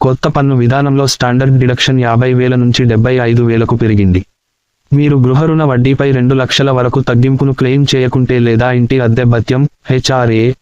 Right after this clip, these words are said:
కు అర్హత పొందకపోతే కొత్త సరళీకృత పన్ను వ్యవస్థకు మారడం బాగుంటుంది. కొత్త విధానంలో పన్ను లెక్కింపు. కొత్త పన్ను విధానంలో లెక్కింపు ఇలా ఉంటుంది. మూడు లక్షల రూపాయల వరకు ఎలాంటి పన్ను కట్టనక్కర్లేదు.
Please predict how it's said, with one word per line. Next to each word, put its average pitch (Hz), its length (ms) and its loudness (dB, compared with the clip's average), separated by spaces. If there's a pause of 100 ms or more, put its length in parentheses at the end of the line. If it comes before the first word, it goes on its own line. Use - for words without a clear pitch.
(140)
కు 123 160 0
అర్హత 123 300 0
పొందకపోతే 127 720 0
కొత్త 117 280 -4
సరళీకృత 131 540 0
పన్ను 123 280 0
వ్యవస్థకు 117 500 -2
మారడం 113 460 0
బాగుంటుంది. 101 600 0 (640)
కొత్త 127 280 -2
విధానంలో 143 560 0
పన్ను 135 260 0
లెక్కింపు. 110 520 0 (260)
కొత్త 127 260 -2
పన్ను 143 300 0
విధానంలో 135 500 0
లెక్కింపు 131 440 0
ఇలా 127 200 0
ఉంటుంది. 107 460 0 (360)
మూడు 147 220 2
లక్షల 147 380 0
రూపాయల 131 480 0
వరకు 123 400 0
ఎలాంటి 127 360 0
పన్ను 127 260 0
కట్టనక్కర్లేదు. 110 760 -2